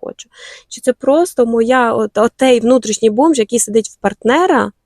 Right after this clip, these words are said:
і просто в нього немає грошей, і він реально просто так легше, що ти багато чого хочеш.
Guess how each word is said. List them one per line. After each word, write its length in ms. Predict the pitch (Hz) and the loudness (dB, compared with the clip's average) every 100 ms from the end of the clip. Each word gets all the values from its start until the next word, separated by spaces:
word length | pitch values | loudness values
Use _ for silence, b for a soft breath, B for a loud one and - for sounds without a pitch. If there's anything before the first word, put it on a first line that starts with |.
| _ _ _ _ - | _ _ _ _ -14
і 60 | |
просто 340 | - 269 247 220 | -2 -2 -2 0
в 40 | |
нього 240 | 233 226 | 0 2
немає 400 | 214 220 214 202 | 0 0 2 2
грошей, 400 | 190 247 370 - | 2 2 2 0
і 120 | - 214 | -2 0
він 160 | 226 | 2
реально 420 | 214 226 294 233 B B B | 2 0 2 0 B B B
просто 280 | - 247 - | -2 -2 -2
так 220 | 214 226 | -4 -2
легше, 420 | 214 180 170 - 185 | 0 0 -2 -6 -8
що 120 | - | -6
ти 100 | 285 | -2
багато 320 | 247 240 254 | 0 -2 -4
чого 220 | - 220 208 | -2 0 0
хочеш. 640 | - 175 - - - | -2 -4 -6 -16 -20